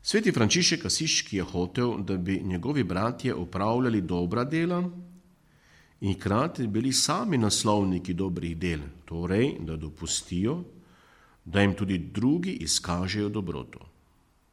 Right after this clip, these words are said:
Dati dobroto in prejeti dobroto,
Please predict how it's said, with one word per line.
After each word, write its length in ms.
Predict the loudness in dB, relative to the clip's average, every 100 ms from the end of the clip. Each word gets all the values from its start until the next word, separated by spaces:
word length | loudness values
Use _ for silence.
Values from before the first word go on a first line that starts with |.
| _ _ _ _ _ _ _ _ _ _ _ _ _ -20 _ _ -2
Dati 380 | 4 6 6 0
dobroto 760 | -2 -4 -2 0 0 0 -4 -2
in 200 | -2 -2
prejeti 460 | -6 -2 -2 -2 -2
dobroto, 880 | -2 0 0 0 -2 -4 -4 -10